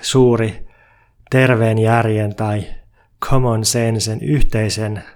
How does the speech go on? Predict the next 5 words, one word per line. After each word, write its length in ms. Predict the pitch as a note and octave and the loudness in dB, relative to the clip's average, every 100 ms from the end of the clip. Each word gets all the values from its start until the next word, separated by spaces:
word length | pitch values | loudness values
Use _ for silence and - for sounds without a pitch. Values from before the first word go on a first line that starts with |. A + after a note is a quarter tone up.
| _ _ _ _ | _ _ _ _
järjen, 600 | A2+ A#2 A2 G#2+ G#2 G#2+ G#2+ | 0 0 0 -2 -2 -4 -6
arkijärjen, 1080 | C3 D3+ D3 - A2 A#2 A#2+ G#2+ G#2 G#2 G2+ - | 0 0 0 -2 -2 0 0 -2 -4 -6 -8 -6
tavallisten 680 | C3 C#3 A#2 G#2+ - A2 G#2+ | -4 -2 -2 -4 -6 -8 -4
ihmisten 840 | A#2 A#2+ - G#2+ - - A2 G#2+ G#2+ _ _ _ - | -4 -4 -6 -10 -8 -8 -10 -10 -14 _ _ _ -2
puolustus. 1000 | C3 A#2+ A2 A2 - - - A#2 - | 2 2 -2 -6 -8 -10 -10 -10 -8